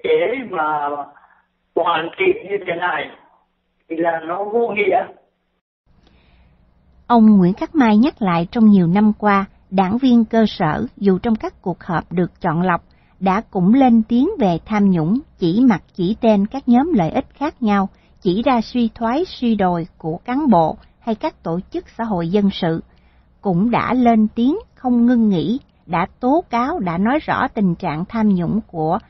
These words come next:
Speaker 2: lợi ích nhóm, và ngay cả tiếng nói của những người trong Bộ Chính trị và Ủy viên Trung ương đã về hưu, nhưng đều chẳng được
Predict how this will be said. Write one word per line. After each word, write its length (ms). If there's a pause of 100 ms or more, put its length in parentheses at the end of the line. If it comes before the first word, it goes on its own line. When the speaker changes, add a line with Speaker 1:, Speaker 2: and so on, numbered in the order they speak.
(140)
Speaker 2:
lợi 220
ích 220
nhóm, 360 (300)
và 200
ngay 300
cả 260
tiếng 200
nói 220
của 140
những 280
người 200
trong 260
Bộ 260
Chính 260
trị 320
và 220
Ủy 260
viên 220
Trung 240
ương 280
đã 200
về 280
hưu, 220 (320)
nhưng 160
đều 260
chẳng 260
được 160